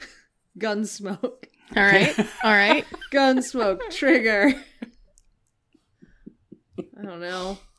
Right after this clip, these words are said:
Speaker 1: What are the other
Speaker 3: No.
Speaker 1: ones?
Speaker 3: Okay, yeah, let's have another clue.
Speaker 1: Pistol.
Speaker 3: That's a good one.
Speaker 2: This horse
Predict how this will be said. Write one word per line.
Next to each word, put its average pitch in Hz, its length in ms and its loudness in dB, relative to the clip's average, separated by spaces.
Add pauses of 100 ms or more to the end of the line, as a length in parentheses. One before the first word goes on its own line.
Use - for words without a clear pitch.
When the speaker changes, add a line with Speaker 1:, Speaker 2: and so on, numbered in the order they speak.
(420)
Speaker 1:
What 220 120 -14
are 214 100 -8
the 190 120 -4
other - 160 -4
Speaker 3:
No. - 60 -6
Speaker 1:
ones? 165 440 -14 (2000)
Speaker 3:
Okay, 127 240 -2
yeah, 123 120 -2
let's 131 180 -4
have 165 120 -2
another 139 220 0
clue. 107 260 -8 (260)
Speaker 1:
Pistol. 185 680 -12 (760)
Speaker 3:
That's 120 180 -12
a - 40 -14
good 104 140 -16
one. 113 220 -18 (180)
Speaker 2:
This 208 540 0
horse 190 640 2